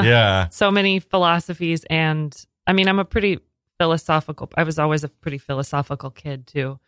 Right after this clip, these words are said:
Speaker 1: Yeah.
Speaker 2: Um, and questioning things. It just depends at what point. I know in one of the, like, preliminary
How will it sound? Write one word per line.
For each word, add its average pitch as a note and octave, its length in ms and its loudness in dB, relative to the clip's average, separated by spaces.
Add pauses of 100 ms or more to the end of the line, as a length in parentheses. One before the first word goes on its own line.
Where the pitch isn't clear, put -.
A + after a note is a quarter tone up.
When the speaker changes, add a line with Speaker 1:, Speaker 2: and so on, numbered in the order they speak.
Speaker 1:
Yeah. F2 480 2
Speaker 2:
Um, D#3 540 2 (680)
and D#3 160 -4
questioning D3+ 600 -2
things. D3+ 520 -4 (840)
It F3+ 100 0
just G3 220 0
depends E3+ 1040 -2 (580)
at E3 220 2
what D3+ 240 0 (240)
point. C#3+ 560 -2
I E3+ 80 2
know F3 220 4
in D#3+ 260 -2 (260)
one D#3 160 -6
of D#3 80 0
the, D3+ 140 2
like, C#3+ 260 -4
preliminary D3 720 -2